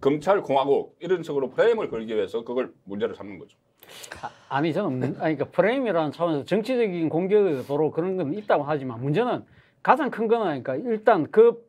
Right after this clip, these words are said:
Speaker 2: 빌미를 준 그 부분. 아니, 그러니까 이 대한민국 아까 뭐 말씀하신 것처럼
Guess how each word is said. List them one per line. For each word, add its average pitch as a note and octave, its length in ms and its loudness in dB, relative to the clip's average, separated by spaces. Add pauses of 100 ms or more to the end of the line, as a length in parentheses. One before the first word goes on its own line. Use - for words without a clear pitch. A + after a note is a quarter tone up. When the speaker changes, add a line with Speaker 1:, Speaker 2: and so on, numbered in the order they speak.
Speaker 2:
빌미를 D#4+ 520 2
준 F3 320 -4 (280)
그 B2 100 -2
부분. A2+ 360 -6 (300)
아니, G3+ 120 4
그러니까 A3+ 240 6
이 F3+ 60 -2
대한민국 A3 440 4
아까 F#3 260 2
뭐 F3+ 240 2
말씀하신 F3 520 0
것처럼 C#3+ 640 0